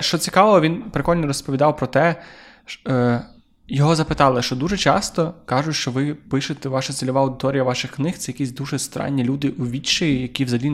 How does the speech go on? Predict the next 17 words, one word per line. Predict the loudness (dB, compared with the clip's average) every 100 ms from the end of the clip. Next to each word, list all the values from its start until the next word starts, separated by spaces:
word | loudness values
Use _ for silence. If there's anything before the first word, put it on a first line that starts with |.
| 0
ну, | -2 -2
типу, | -4 -8 -10 -20 -12
кому | -4 -2 -2
це | -2
треба, | 0 0 0
ці | -4
поради? | -2 0 0 -2
Всі | -2
нормальні | 0 2 0 0
люди | -2 0
знають | 2 0 -4
ці | -8
поради. | -6 -6 -8 -14 -18 -16 -2
І | 0
він | 0
сказав, | 2 4 4
що | 2